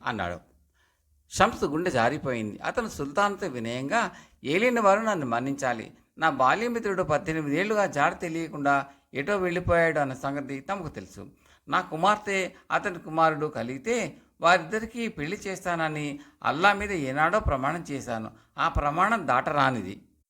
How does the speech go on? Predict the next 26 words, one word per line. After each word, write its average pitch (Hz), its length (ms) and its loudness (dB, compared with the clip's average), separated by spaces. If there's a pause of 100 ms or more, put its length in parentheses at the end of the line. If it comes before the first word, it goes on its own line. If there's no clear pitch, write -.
అదీ 123 240 4
కాక 131 560 6 (300)
నా 190 140 6
మిత్రుడు 190 640 4
నూర్ 175 300 4
బస్రా 143 480 2
చేరాడని, 131 760 2 (260)
అక్కడ 180 260 -2
సుల్తాన్ 196 440 0
గారి 202 260 4
దగ్గర 147 460 4 (280)
వజీర్గా 208 500 0
ఉన్నాడని, 143 760 4 (280)
అతనికి 220 500 -4
ఒక 185 200 -2
కొడుకు 190 380 -4
కూడా 208 300 4
ఉన్నాడని 143 680 2 (240)
ఈ 175 140 -2
మధ్యే 220 320 2
వార్త 160 340 0
వచ్చింది. 95 560 -8 (340)
నా 202 180 2
కూతురు 208 680 -2 (160)
నూర్ 226 280 -2
కొడుకును 165 640 -4